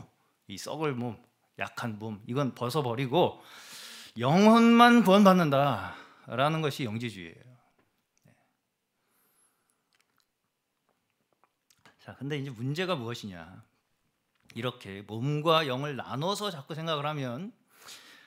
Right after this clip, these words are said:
몸과 영을 자꾸 따로따로 생각을 하게 되면 믿음이라는 것이, 믿음, 우리가 미-, 무엇-, 뭔가 이제 신앙생활을 하면 하나님을 믿는다, 예,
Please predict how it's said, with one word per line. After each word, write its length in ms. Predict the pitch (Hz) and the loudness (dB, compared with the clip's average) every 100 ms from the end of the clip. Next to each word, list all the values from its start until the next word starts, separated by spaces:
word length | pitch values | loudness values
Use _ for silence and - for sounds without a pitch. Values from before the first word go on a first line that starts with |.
| _ _ | _ _
몸과 540 | - 160 190 208 208 160 | -4 0 2 8 8 10
영을 260 | 156 185 | 6 4
자꾸 400 | - 202 208 220 | 4 2 2 4
따로따로 640 | 214 240 262 254 254 233 220 | 8 10 8 8 8 8 4
생각을 400 | 226 226 208 196 | 4 4 4 2
하게 140 | 214 | 0
되면 520 | 175 170 196 147 101 - _ _ _ _ _ _ _ _ | 2 4 6 6 2 -10 _ _ _ _ _ _ _ _
믿음이라는 720 | - 123 143 214 220 208 190 139 | -6 -2 4 4 8 8 6 0
것이, 280 | 104 92 | -4 -8
믿음, 400 | 113 147 208 139 - _ _ | -8 -2 -2 -2 -6 _ _
우리가 240 | 113 131 95 101 | -10 -8 -8 -10
미-, 140 | 127 - | -12 -10
무엇-, 460 | 131 151 151 - - | -4 -2 -2 -4 -8
뭔가 320 | 123 143 135 | -2 4 4
이제 300 | 120 120 101 - - - - - | 2 -4 -8 -16 -20 -20 -20 -14
신앙생활을 640 | - 196 196 185 170 156 | -2 4 4 4 2 2
하면 160 | 156 151 | 2 4
하나님을 480 | 196 202 202 190 160 | 4 4 2 0 2
믿는다, 540 | 165 185 151 117 - - _ | 4 6 4 2 -6 -18 _
예, 80 | 98 | -20